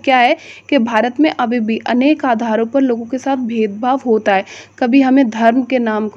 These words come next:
पर कि आप दूसरे धर्म के हो, हमारे साथ गलत तरीके से बिहेव किया जाता है, कभी जाति के नाम पर issue बनाया जाता है, कभी लिंग के नाम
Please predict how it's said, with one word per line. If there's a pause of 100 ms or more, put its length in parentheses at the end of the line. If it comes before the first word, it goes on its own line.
(200)
पर
कि
आप
दूसरे
धर्म
के
हो,
हमारे
साथ
गलत
तरीके
से
बिहेव
किया
जाता
है,
कभी
जाति
के
नाम
पर (340)
issue
बनाया
जाता
है,
कभी
लिंग (120)
के
नाम